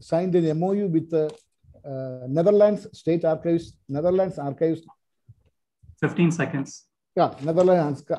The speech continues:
Speaker 1: Archives for, uh, the, um, uh, trans-, trans-, transformation of, uh,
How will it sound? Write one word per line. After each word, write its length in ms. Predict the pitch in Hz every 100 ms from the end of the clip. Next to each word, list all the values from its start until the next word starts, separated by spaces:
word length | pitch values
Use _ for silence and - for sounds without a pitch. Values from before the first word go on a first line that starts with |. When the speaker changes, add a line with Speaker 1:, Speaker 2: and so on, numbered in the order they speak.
| 151
Speaker 1:
Archives 280 | 147 180 185 151
for, 120 | 160 151
uh, 220 | 151 143 143
the, 100 | 143
um, 280 | 135 127 127
uh, 180 | 123 120
trans-, 320 | 147 156 165 - 127
trans-, 320 | 151 165 - 143 147
transformation 640 | 156 160 170 170 - 156
of, 180 | 156 -
uh, 260 | 151 147